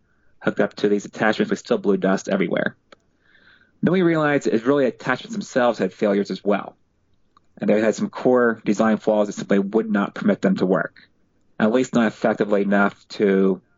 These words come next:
avoid some other requirements in the osha law.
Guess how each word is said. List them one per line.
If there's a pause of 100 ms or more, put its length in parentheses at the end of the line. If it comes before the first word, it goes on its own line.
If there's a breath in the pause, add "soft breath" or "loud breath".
avoid
some
other (520)
requirements
in
the
osha
law.